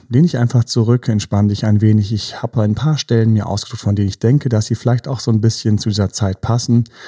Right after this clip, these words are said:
Falls du gerade selbst dein Ex zurück willst, wunderbar, here we go. Und falls du gerade in deiner Beziehung bist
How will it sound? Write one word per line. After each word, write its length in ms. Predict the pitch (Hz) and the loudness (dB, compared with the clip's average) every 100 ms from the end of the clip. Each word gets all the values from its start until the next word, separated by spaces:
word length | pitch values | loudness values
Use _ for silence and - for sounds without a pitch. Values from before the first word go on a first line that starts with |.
| - - _ | -20 -20 _
Falls 380 | - 104 101 - | -8 -4 -4 -4
du 100 | 113 | -6
gerade 340 | - 98 98 | -4 -2 0
selbst 320 | 95 101 104 - | 2 0 0 -2
dein 140 | 101 | -2
Ex 160 | 98 - | -4 -4
zurück 260 | 123 117 | -4 0
willst, 380 | 117 117 - - _ - | 0 0 -2 -14 _ -2
wunderbar, 640 | 107 104 98 95 123 156 - | 2 2 0 0 0 0 -4
here 180 | - 87 | -8 -6
we 120 | 87 | -6
go. 260 | 87 98 135 _ _ _ | -4 -4 -6 _ _ _
Und 140 | 123 120 | 0 2
falls 220 | 151 151 | 2 0
du 100 | 147 | 0
gerade 280 | 131 131 131 | 2 2 2
in 60 | 120 | 2
deiner 220 | 113 110 | 2 0
Beziehung 420 | 107 - 175 143 | -4 0 4 4
bist 360 | 123 131 - | 4 0 -8